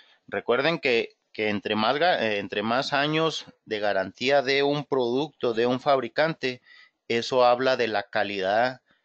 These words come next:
y de, de lo que viene siendo la confiabilidad del producto, ¿sí? Hay otro, repito, este, muchos equipos en el mercado, este, muy económicos. Recuerden que probablemente sean doble banda,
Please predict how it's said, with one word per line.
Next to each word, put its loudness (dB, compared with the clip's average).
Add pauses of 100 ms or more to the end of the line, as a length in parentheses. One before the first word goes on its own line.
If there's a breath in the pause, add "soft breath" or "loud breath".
(380)
y 0
de, -2 (360)
de -2
lo -2
que -2
viene -2
siendo 0
la 0
confiabilidad -2
del -2
producto, -4 (400)
¿sí? -6 (260 soft breath)
Hay 0
otro, 0
repito, 0
este, -4
muchos -4
equipos -4
en -2
el -2
mercado, 0
este, -6
muy -2
económicos. -2
Recuerden -2
que -2
probablemente 0
sean 0
doble 0
banda, 0